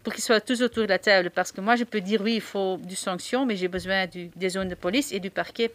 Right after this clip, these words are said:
Et il y a pas mal de zones de police à Bruxelles qui ont compris le message, qui ont continu-, commencé à y travailler.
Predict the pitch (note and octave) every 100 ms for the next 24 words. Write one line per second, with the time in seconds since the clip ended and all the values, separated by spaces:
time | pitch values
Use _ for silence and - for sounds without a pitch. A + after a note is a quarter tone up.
0 | - F#3 F3 - - G3+ G3 G3 A#3+ A#3+
1 | A#3+ G#3 F#3+ G#3 G3 - G3+ G3+ F#3+ G3+
2 | - G3 F3 G3+ F#3 - F#3+ - A3 G3+
3 | F#3+ G3 F3+ - G3 G3+ - G3 F#3+ -
4 | - G#3+ G3+ - F#3+ F3+ F3+ - E3+ E3+
5 | G#3+